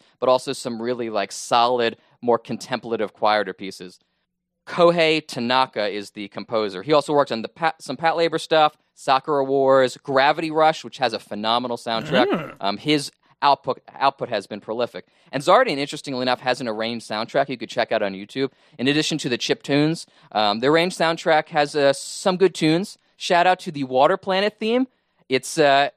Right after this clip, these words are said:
Speaker 1: it's got some good S N E S ambiance, like some, you know,
Speaker 2: Mm.
Speaker 1: if you're a fan of, like, Mitsuda's chip tunes, or of course Nobuo Uematsu's,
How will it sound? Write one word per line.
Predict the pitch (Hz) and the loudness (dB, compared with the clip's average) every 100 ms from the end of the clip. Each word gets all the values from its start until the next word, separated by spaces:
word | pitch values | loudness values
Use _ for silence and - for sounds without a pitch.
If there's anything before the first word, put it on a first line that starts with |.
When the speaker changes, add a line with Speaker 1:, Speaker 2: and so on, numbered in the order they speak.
| _ _ _ | _ _ _
Speaker 1:
it's | _ | _
got | - 160 | 0 0
some | - 156 | -2 -10
good | - 175 190 208 - | -2 2 4 2 2
S | 165 - | -4 -2
N | 175 | -4
E | 175 | 0
S | 170 170 - | 2 0 -2
ambiance, | 131 170 160 120 104 - - 160 | -2 -2 0 0 0 -6 -12 -8
like | 160 170 | -4 -4
some, | 165 165 | -2 -2
you | 160 | -2
know, | 117 | -4
Speaker 2:
Mm. | |
Speaker 1:
if | - | -4
you're | 117 | -6
a | |
fan | - 131 131 | -2 0 0
of, | 127 | 0
like, | 123 117 _ _ | 0 0 _ _
Mitsuda's | 117 120 - 135 139 135 | -10 -10 -4 -2 -2 -4
chip | - 151 - | -4 -6 -2
tunes, | 147 143 143 139 117 | 2 4 4 2 2
or | 110 | 2
of | 92 - | 0 0
course | 127 120 113 | 2 2 0
Nobuo | 110 120 120 113 | -2 2 4 4
Uematsu's, | 110 113 117 - 117 113 | 4 0 -2 -4 -10 -12